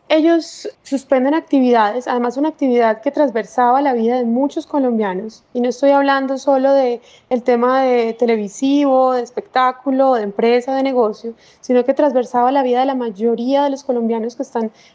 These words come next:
en estos territorios. Una vez se suspenden las actividades, se nos olvida quiénes han soportado esto que ha contribuido al capital social, a generar capital social. Y es tenaz, porque entonces ellos tienen que seguir con su vida, tienen que seguir comiendo, tienen que seguir sustentando una familia.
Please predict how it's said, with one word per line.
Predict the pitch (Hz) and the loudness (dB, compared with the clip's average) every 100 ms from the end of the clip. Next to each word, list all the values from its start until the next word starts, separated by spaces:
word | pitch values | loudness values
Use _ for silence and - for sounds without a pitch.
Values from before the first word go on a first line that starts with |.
| - | -6
en | 254 | -2
estos | 254 285 269 | -2 -4 -2
territorios. | 285 247 233 226 202 262 - - _ - | 0 0 0 -2 -2 -6 -14 -20 _ -2
Una | 262 294 | 2 4
vez | 320 | 2
se | 339 | 0
suspenden | 320 294 269 254 | -2 -2 -2 0
las | 285 | 0
actividades, | 302 - 254 247 240 254 | -2 -2 0 2 2 0
se | 294 | 0
nos | 277 | 0
olvida | 254 202 240 247 | -2 0 -2 -2
quiénes | 262 254 | -2 0
han | 277 277 | 0 -2
soportado | 285 285 226 196 - - 233 220 214 226 - _ - | -2 -2 -2 -4 -4 -2 2 2 0 -6 -12 _ -4
esto | 247 254 | -2 -2
que | 277 | -2
ha | |
contribuido | 269 262 254 240 226 | -2 -2 0 0 2
al | 214 | 0
capital | 214 240 - 185 | -2 -6 -4 -6
social, | - 208 202 | -6 -14 -12
a | 208 | -4
generar | 226 226 214 | -2 0 -2
capital | 233 247 226 208 | -6 -6 -4 -6
social. | - - - - _ _ _ | -8 -10 -10 -12 _ _ _
Y | 240 | 0
es | 262 262 | 2 2
tenaz, | 320 440 262 208 - | 0 0 0 -4 -2
porque | 285 285 | -2 2
entonces | 294 285 294 285 320 320 330 302 - - | 0 2 2 2 2 4 2 0 -8 -2
ellos | 302 302 311 | 0 0 0
tienen | 349 339 | 2 2
que | 330 | 2
seguir | 330 320 330 | 2 2 2
con | 330 330 | 0 -2
su | 302 | 0
vida, | 277 294 311 | 2 2 2
tienen | 302 262 269 | 0 -2 -2
que | 285 | -2
seguir | 294 285 285 | 0 0 0
comiendo, | 302 294 311 302 294 302 | 2 2 2 2 0 0
tienen | 247 254 | -2 -2
que | 285 | -2
seguir | 277 285 277 | -2 -2 -4
sustentando | 285 - 262 240 240 254 | -10 -6 -6 -4 -4 -2
una | 277 | -2
familia. | 285 285 320 269 269 | 0 4 4 4 0